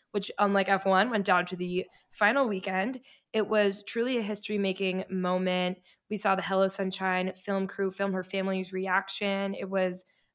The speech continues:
amazing. There was some chaos in the pit lane when they were coming back, since all the F one drivers and teams were arriving into the paddock as F one Academy was trying to wheel the cars back in.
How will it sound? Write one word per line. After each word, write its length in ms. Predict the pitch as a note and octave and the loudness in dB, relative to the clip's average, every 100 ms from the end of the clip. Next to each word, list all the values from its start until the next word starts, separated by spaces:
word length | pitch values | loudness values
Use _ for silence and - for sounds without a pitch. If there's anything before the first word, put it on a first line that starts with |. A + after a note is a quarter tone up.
| - | -2
amazing. 760 | A3+ G3+ F#3 F3+ G3 F#3 F#3 F#3 - _ - | 2 4 2 2 2 4 2 0 -8 _ -2
There 100 | A3+ | 2
was 220 | A3 G#3+ | 4 2
some 140 | C4 C4 | 0 -2
chaos 720 | - G3+ F#3 F3+ C4 - - | 2 4 6 4 2 -2 -6
in 120 | F#3+ F#3+ | -4 -4
the 60 | |
pit 200 | - G3+ | -4 -4
lane 400 | G3 F#3+ F#3+ F#3+ - | -2 0 0 -2 -4
when 280 | G3+ F#3 F3+ | -4 -4 -2
they 60 | F#3 | -4
were 60 | |
coming 220 | F3+ F3+ | -4 -8
back, 300 | F3 F3+ F3 | -4 -2 -2
since 180 | - F3+ - | -4 -8 -2
all 100 | F#3+ | -2
the 160 | F3+ - | 0 -4
F 160 | F#3 | -6
one 420 | F#3+ F#3+ F#3 F#3 F3+ _ _ - | -4 -2 -2 -2 -6 _ _ -2
drivers 420 | G3+ F3+ F#3 F#3+ | 4 6 6 2
and 100 | F#3+ | -2
teams 300 | - F#3 F3 | -2 -2 -2
were 140 | G3 F#3 | -2 -2
arriving 640 | F3 F3+ D#3 F#3+ G#3+ A3 | -2 -4 -2 0 0 0
into 200 | G#3 G#3+ | -2 -4
the 60 | |
paddock 380 | G#3 G#3 G3+ G#3 - | 2 6 6 4 0
as 180 | F#3 F3+ | -4 -2
F 220 | F#3+ - | -4 -4
one 100 | F#3+ | -4
Academy 460 | F#3+ F3+ F#3 F#3+ F#3+ | -2 -4 -2 -2 -2
was 140 | F#3+ | -4
trying 180 | F#3 F#3 | -2 -2
to 60 | |
wheel 220 | F3 F#3 F#3 | -2 -2 -2
the 80 | |
cars 300 | F#3 - F#3+ | -2 -2 0
back 280 | F#3 A3 A3 | 2 0 2
in. 280 | A#3+ A#3+ | 0 0